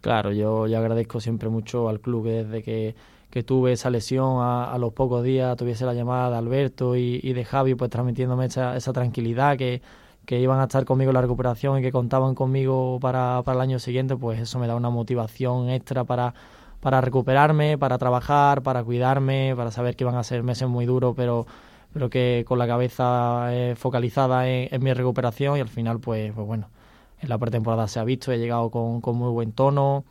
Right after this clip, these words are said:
ahora voy cogiendo minutos, Javi me ha dado, pues como tú bien dices, poco a poco me ha ido dando partido para que vaya cogiendo esa confianza que me faltaba y al final, pues bueno, me llegó el otro día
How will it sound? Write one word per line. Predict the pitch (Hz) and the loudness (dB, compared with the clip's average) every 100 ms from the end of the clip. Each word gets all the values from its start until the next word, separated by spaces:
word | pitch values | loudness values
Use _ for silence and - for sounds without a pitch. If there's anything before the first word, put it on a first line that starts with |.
| _ | _
ahora | 127 123 | -4 0
voy | 120 123 | 0 0
cogiendo | 120 123 127 120 120 120 123 | -2 -2 0 0 2 2 2
minutos, | 120 127 139 135 113 | 0 0 0 2 0
Javi | 120 120 | 0 0
me | 120 | 0
ha | 117 | 0
dado, | 120 120 120 117 - - - | 0 2 0 -2 -10 -14 -4
pues | 123 | -2
como | 127 123 | 0 2
tú | 123 | 2
bien | 123 | 2
dices, | 127 127 127 | 2 0 0
poco | 127 127 | 0 2
a | 123 | 2
poco | 127 127 | 0 0
me | 127 | 0
ha | |
ido | 123 123 | 2 2
dando | 120 117 | 0 0
partido | 117 117 135 131 123 | -2 0 0 2 2
para | 123 113 | 0 -2
que | 117 | -2
vaya | 120 120 | 0 0
cogiendo | 117 120 120 | 0 -2 -2
esa | 110 | -2
confianza | 120 120 127 120 120 | -2 -2 -2 -2 -2
que | 120 | -2
me | 120 | -2
faltaba | 123 110 127 131 139 | -2 -2 0 2 2
y | 127 | 0
al | |
final, | - 113 110 | -4 -4 -4
pues | 113 107 | -4 -4
bueno, | 107 104 - | -4 -6 -6
me | 113 | -6
llegó | 110 110 | -4 -4
el | |
otro | 113 120 | -4 -4
día | 113 113 | -2 -2